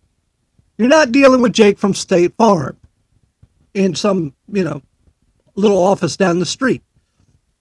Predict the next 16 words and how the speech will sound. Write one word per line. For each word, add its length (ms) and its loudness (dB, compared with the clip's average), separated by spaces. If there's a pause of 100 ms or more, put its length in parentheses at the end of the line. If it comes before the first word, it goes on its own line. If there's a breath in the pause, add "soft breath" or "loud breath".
(1200)
You're 140 -2
dealing 500 2 (300)
with 160 0
some 320 0
guy 440 -6
in 120 -8
a 80 -4
third 340 -2
world 220 0
country 380 -6 (180 soft breath)
that's 160 -6
getting 320 -4
paid 400 0 (240)
a 80 -2
micro 960 -2 (1000)
piece 400 -4